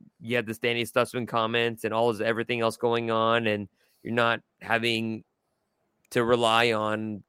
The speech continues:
random guys that never played before on offense and on defense. Is there a certain year that you circle for if you're an Oklahoma fan?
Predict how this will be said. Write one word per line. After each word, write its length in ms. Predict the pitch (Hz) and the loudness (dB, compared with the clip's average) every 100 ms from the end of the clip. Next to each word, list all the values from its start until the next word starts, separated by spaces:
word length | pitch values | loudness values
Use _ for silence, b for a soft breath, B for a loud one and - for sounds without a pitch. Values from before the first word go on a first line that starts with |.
| _ _ _ _ _ _ _ | _ _ _ _ _ _ _
random 520 | 107 120 127 123 123 | -4 0 2 2 0
guys 520 | 113 113 113 117 113 | 2 4 6 4 2
that 220 | 101 113 110 - 98 | 0 -2 -2 -10 -16
never 380 | 113 135 123 127 | 2 4 6 4
played 300 | 107 127 127 | 4 2 2
before 560 | 117 - 135 123 123 120 | 0 -4 -2 2 4 4
on 140 | 117 | 4
offense 680 | 120 120 - 127 123 123 110 | 2 0 0 0 2 -2 -4
and 100 | 110 | 0
on 180 | 120 117 | 0 2
defense. 680 | 127 113 123 120 113 - _ b b b b b _ _ _ - 82 | 0 2 0 2 -2 -8 _ b b b b b _ _ _ -8 0
Is 120 | 156 | 4
there 100 | 214 | 4
a 40 | |
certain 380 | 220 - 233 185 | 2 2 2 2
year 200 | 131 175 | 2 4
that 220 | 180 165 | 4 2
you 140 | 131 135 | 0 -6
circle 560 | - 123 127 147 175 | -2 0 2 4 2
for 560 | 175 185 185 185 190 - - _ _ _ | 2 0 2 4 2 0 -8 _ _ _
if 160 | 151 147 | -6 2
you're 120 | 180 | 2
an 60 | |
Oklahoma 340 | 185 175 196 196 | 2 0 -2 0
fan? 360 | 202 214 214 | -2 -2 -6